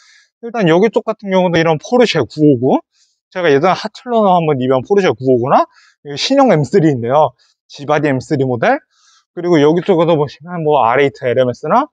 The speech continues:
그리고 알에스 큐에이트 아우디, 아우디 알에스 큐에이트 모델 존재하고, 그리고 이쪽에 이런 공랭식 엔진 탑재한 포르쉐나, 그리고 제가 개인적으로 관심 갔던 포르쉐 중 하나였어요. 일단 이 차 같은 경우는 간단하게 설명해 드리자면, 러프,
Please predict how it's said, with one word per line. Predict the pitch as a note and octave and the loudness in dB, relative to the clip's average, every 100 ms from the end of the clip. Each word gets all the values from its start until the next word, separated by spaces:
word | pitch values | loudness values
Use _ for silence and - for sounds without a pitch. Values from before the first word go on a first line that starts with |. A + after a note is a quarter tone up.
| _ _ _ _ _ | _ _ _ _ _
그리고 | C#3 C#3+ A#3 C#4 _ - | -12 -2 -2 -2 _ -10
알에스 | A#2+ D#3 D3 D#3+ | -2 -2 -2 -4
큐에이트 | - F#3+ C3 - | -2 -2 -2 -4
아우디, | B2 C#3 A#2+ A#2+ A#2+ G#3 - _ _ _ _ | 0 2 2 0 -2 -4 -6 _ _ _ _
아우디 | - B2+ C3+ | -12 -6 -2
알에스 | A#2+ B2+ - | -2 -2 -6
큐에이트 | - F3+ D#3 - | -14 -8 -8 -8
모델 | C#3 A#2+ A#2 | -8 -8 -6
존재하고, | A#2 A2+ A2 C4 - _ _ - | -4 -2 0 0 -2 _ _ -14
그리고 | C3+ | -8
이쪽에 | C3+ C3 C3 | -4 -2 0
이런 | B2 | -2
공랭식 | - D3 D3+ E3+ - | -2 -2 0 0 -2
엔진 | C#3+ B2 | -6 -6
탑재한 | A2+ B2+ C3+ A#2+ | -8 -14 -16 -10
포르쉐나, | F#3+ F3 - G#3+ D4 - _ _ | -2 0 2 0 0 -4 _ _
그리고 | - B3 | -8 -6
제가 | C3 C#3 | -2 -2
개인적으로 | - F#3 C#4 C#4 G3 - | 0 0 2 4 2 -2
관심 | C3 C#3 | -8 -4
갔던 | F3 D#3+ C3+ | -4 -4 -4
포르쉐 | D3 - B2+ | -4 -2 -4
중 | B2+ | -2
하나였어요. | D3+ F3+ - A2 D3 D#3+ _ _ _ _ _ _ _ _ _ _ | 0 0 -2 -2 0 -2 _ _ _ _ _ _ _ _ _ _
일단 | D3+ D#3+ D3 | -8 -2 0
이 | A2 | 0
차 | D#3 | 0
같은 | C3 | -2
경우는 | C#3+ A#2 | -2 -2
간단하게 | - D#3 A#2+ | -2 0 0
설명해 | - A3 A#3+ | 0 2 2
드리자면, | C3 A2 B2 A3+ F#3 _ _ _ | 2 0 0 0 0 _ _ _
러프, | C3+ D3 E3+ - | -6 -4 -6 -12